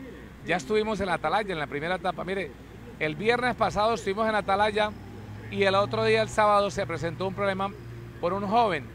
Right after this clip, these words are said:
que estaba en estado de embriaguez manejando un vehículo y que averió varias motocicletas. Llegó la policía de tránsito, le aplicó la ley en los comparendos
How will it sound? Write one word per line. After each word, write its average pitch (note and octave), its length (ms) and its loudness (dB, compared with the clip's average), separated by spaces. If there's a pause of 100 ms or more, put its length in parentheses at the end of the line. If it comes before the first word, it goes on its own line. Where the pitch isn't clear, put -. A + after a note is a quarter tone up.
(340)
que C3+ 80 -4
estaba F3+ 400 2
en G3 60 -2
estado F3 340 0
de G#3 80 2
embriaguez G3+ 640 0
manejando F3+ 420 -4
un G3 100 -4
vehículo F#3 520 0 (520)
y A3 140 -4
que F#3+ 280 -2 (220)
averió D#3 440 2
varias F#3 320 2
motocicletas. E3 880 -4 (500)
Llegó B2+ 220 -4
la E3+ 80 4
policía F#3 460 -4
de F#3+ 60 -8
tránsito, G3 520 -2
le D3+ 140 -6
aplicó C#3 400 -4
la G3+ 100 0
ley G3+ 340 -2
en F#3+ 120 -6
los F#3+ 120 -4
comparendos F#3+ 640 -2